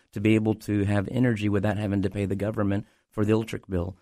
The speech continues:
So there's a lot of things that we're encouraging students from the beginning to start with that, that in mind, rather than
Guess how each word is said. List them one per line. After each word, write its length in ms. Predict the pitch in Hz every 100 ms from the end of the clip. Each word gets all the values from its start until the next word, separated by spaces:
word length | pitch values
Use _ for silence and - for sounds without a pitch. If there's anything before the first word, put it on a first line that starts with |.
| _ _
So 120 | 120
there's 200 | 120 110
a 60 |
lot 320 | 107 110 139 139
of 80 |
things 200 | - 120
that 140 | 110 -
we're 140 | 110
encouraging 480 | 104 - 131 123 110
students 380 | - 135 120 107
from 220 | - 107
the 80 | 98
beginning 520 | 95 98 143 151 120
to 60 | 98
start 340 | - 117 113
with 180 | 104 104
that, 220 | 107 101 - _ -
that 200 | 120 120
in 140 | 110
mind, 480 | 101 120 147 113 110 104
rather 280 | 110 120
than 280 | 113 107 110